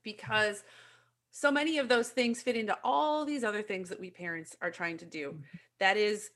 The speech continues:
Speaker 1: how you connect with your son. You keep the lines of communication open. You are teaching him that he is a valuable member of the family. You are teaching him life skills, dealing with body image,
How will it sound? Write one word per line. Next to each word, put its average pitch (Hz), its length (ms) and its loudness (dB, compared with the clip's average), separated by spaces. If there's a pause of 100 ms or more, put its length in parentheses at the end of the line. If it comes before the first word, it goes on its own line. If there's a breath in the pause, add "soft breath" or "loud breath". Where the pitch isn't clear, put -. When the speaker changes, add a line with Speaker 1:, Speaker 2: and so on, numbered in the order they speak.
(300)
Speaker 1:
how - 160 0
you 226 140 0
connect 214 400 -2
with 185 140 -10
your 165 100 -6
son. 156 360 -4
You 160 80 -8
keep 220 220 -10
the 214 60 -10
lines 208 260 -2
of 208 100 -14
communication 202 760 -6
open. 165 340 -6
You 170 140 -8
are 170 120 2
teaching 233 420 -6
him 214 220 -4
that 185 100 -6
he 214 140 -6
is 196 120 -4
a 190 40 -14
valuable 214 440 0
member 202 300 -2
of 190 100 -4
the 196 80 -12
family. 170 440 -4
You - 100 -8
are 156 80 -4
teaching 254 400 -6
him 214 340 -4
life 202 320 -4
skills, - 520 -2 (1120 soft breath)
dealing 302 340 -2
with 202 180 -4
body 220 420 6
image, 165 640 -8